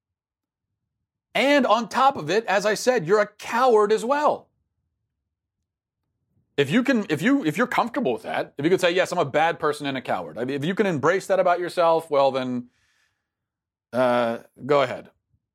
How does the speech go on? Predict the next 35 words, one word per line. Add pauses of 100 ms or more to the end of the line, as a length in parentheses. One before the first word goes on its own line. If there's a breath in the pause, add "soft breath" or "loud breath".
(360)
But
I
don't
think
most
people
can.
I
mean,
it's
just,
it's
hard
to
go
through
your
life
on
a
day-to-day
basis,
look
in
the
mirror,
get
up
and, (500)
you
know,
move
about
your
day